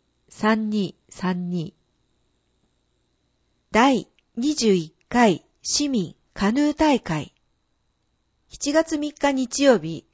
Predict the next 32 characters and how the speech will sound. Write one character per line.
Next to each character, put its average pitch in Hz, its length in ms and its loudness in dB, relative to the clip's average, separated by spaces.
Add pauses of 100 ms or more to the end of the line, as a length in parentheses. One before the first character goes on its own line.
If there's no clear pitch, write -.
(120)
午 311 180 0
前 247 220 0
九 277 160 -8
時 240 160 -4
か 170 140 -6
ら 156 200 -6
午 285 140 -2
後 226 120 -4
三 285 260 -4
時 165 120 -8
三 240 240 -4
十 262 120 -4
分 170 340 -10
ま 185 140 -6
で、 151 240 -8 (480)
三 226 100 -4
好 302 80 0 (220)
池 170 420 -8
カ 202 140 -6
ヌ 247 140 -2
ー 277 60 -8
競 254 220 0
技 233 120 -6
場 233 200 -2
に 220 160 -6
て。 - 300 -12 (920)
種 - 220 -6
目、 254 560 -2 (380)
一 226 200 -10
般 240 160 -2
の 226 200 -4
部。 202 260 -4